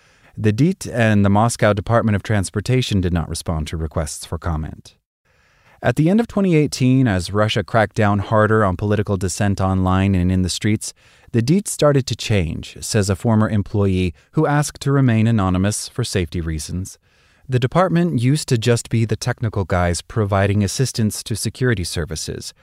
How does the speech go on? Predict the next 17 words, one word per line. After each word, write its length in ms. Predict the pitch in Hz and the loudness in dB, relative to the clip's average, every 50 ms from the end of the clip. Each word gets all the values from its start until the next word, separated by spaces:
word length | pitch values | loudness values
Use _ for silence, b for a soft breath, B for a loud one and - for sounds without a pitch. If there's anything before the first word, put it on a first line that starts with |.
| b b b b | b b b b
with 140 | - 107 - | -4 -4 -2
the 80 | - | 0
Moscow 420 | 101 104 104 110 104 - - 107 101 | 0 2 2 0 -2 0 0 0 0
government 460 | 98 117 120 123 120 110 104 104 87 | 2 2 2 4 4 2 2 2 0
recruiting 480 | 104 95 - - - 131 120 110 98 92 | -4 -6 -4 -2 -2 0 0 0 -2 -2
highly 320 | - 113 110 110 107 107 | -2 -2 0 0 0 -2
paid 240 | - - 107 98 98 | -2 -2 -2 -2 -2
I 180 | - 92 92 | -2 -2 -4
T 140 | 92 - 104 | -2 -2 -4
specialists 760 | 98 - - 120 127 131 - 107 98 92 - - - - - - | -6 -4 -2 -2 -2 0 0 0 0 0 -2 -6 -12 -16 -18 -8
to 100 | - 113 | -2 0
make 200 | 110 110 107 - | 0 0 0 0
the 60 | 110 | 0
most 280 | 101 98 98 90 - 101 | 2 2 0 0 -2 -8
efficient 420 | 92 - 117 107 - 110 98 - | -4 -2 -4 -2 -2 -2 -4 -4
systems 420 | - - 95 - - 90 87 82 | -6 -6 -8 -6 -6 -6 -6 -6
possible, 600 | - - 123 131 120 - - 87 78 73 65 - | -6 -2 0 0 0 0 -2 -6 -6 -8 -10 -14